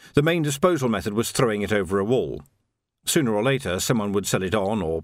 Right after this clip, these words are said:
possibly eat it. A young monk was carefully raking the gravel. He gave a respectful bow as Sweeper approached.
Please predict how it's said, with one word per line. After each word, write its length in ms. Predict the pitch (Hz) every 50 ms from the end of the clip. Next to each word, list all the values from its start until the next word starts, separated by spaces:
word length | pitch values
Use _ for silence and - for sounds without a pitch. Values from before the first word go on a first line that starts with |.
| - -
possibly 480 | 117 - - - 78 76 85 82 - -
eat 220 | 120 113 95 -
it. 240 | 82 65 - - - - _ _ _ _ _ _ _ _ _ _ _ _ _ _ _ _ _ _ _ _ _ _ _ _ _ _ _ _
A 80 | 110
young 240 | 123 143 160 165 151
monk 320 | 139 120 110 113 110 - - -
was 120 | 120 120 -
carefully 500 | - - - 117 107 - - 117 113 107
raking 460 | 90 95 98 92 - - 98 90 85
the 80 | 90 82
gravel. 380 | - 101 90 78 78 64 - - _ _ _ _ _ _ _ _ _ _ _ _ _ -
He 80 | 110
gave 220 | 98 113 107 95 104
a 40 |
respectful 640 | 107 104 - - - 139 123 135 - - 117 110 104
bow 440 | 92 123 117 98 80 76 78 78 78
as 120 | 85 -
Sweeper 400 | - - - - 107 92 - - 73 -
approached. 560 | - 85 - - 104 85 - - - - -